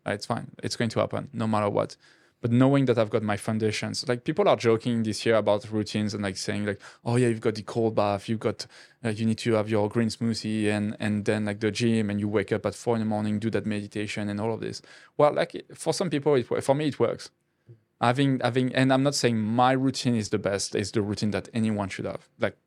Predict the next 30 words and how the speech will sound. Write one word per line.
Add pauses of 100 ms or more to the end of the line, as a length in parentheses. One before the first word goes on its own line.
(140)
I
don't
think
so,
actually. (400)
But
for
me,
it
works.
It's
my
baseline. (580)
I
can
have
that.
And (380)
if
one
thing's, (120)
if
one
day
it
falls
apart, (480)
well, (100)
it's
fine.